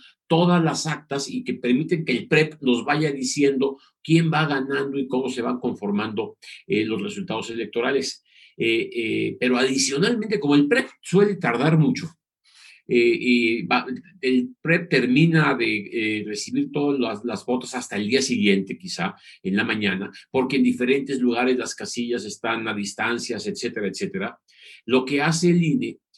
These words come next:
y lo que va a hacer en esta elección es un conteo rápido. Y el conteo rápido va a permitir que durante la noche de la jornada electoral,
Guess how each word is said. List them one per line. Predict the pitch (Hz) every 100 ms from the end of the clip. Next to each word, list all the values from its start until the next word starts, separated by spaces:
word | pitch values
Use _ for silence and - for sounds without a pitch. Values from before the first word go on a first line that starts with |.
| -
y | 101
lo | 101 -
que | 104
va | 107 135
a |
hacer | 127 143 131
en | 123
esta | 117 123 - 127
elección | 123 123 123 131 123
es | 123
un | 131
conteo | 123 113 127 135
rápido. | 147 - 110 90 - _ _ _ - 120
Y |
el | 131
conteo | 127 127 123 185
rápido | 185 185 190 165
va | 143
a | 160
permitir | 175 139 127 139 123 - _ _ -
que | 135 147 -
durante | 120 113 107 101
la | 104 101
noche | 117 156 - 151
de | 120
la | 101
jornada | - 95 110 127
electoral, | 127 131 139 113 123